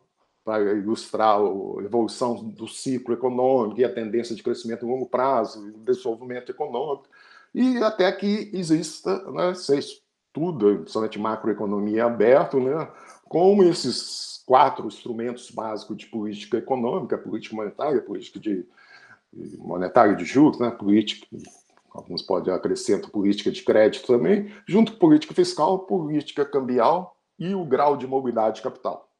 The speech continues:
né? Então, você escu-, estuda as interações entre isso, isso dá quatro,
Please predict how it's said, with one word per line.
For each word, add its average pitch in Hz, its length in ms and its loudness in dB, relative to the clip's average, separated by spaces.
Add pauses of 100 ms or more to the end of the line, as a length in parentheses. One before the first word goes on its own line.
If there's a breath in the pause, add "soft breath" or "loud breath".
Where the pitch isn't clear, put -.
né? - 160 -12
Então, 131 180 -10
você - 120 -8
escu-, - 380 -12 (300)
estuda 123 420 -6
as 98 120 -6
interações 104 640 -2
entre 107 260 -2
isso, 131 320 -4
isso 101 180 -12
dá 107 120 0
quatro, - 600 0